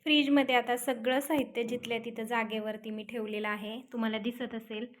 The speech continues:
सगळं व्यवस्थित जिथल्या तिथं ठेवून दिलेलं आहे आणि माझं असंच प्रत्येक वेळी असतं,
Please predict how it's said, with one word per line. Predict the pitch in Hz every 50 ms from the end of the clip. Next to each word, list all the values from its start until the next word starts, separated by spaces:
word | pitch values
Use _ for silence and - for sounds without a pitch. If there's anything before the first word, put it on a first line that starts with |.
| _ _ _ _ - - _ - _ - _ _ _ _ _ - - _ _ _ _ _ _ _ _ _ _ _ _ _ -
सगळं | 254 226 208 226 254 254
व्यवस्थित | 262 247 233 226 226 - - - 233
जिथल्या | 208 220 - 226 - 214 214 208
तिथं | 214 220 214 220
ठेवून | 214 220 233 214 208 214
दिलेलं | 214 214 214 214 208 208
आहे | 208 208 208 214
आणि | 196 202 214 214 220
माझं | 226 233 233 220 233
असंच | 226 233 233 - 240 240 -
प्रत्येक | - 240 220 226 - 226 214
वेळी | 220 214 214 208 208
असतं, | 214 214 214 - _ 226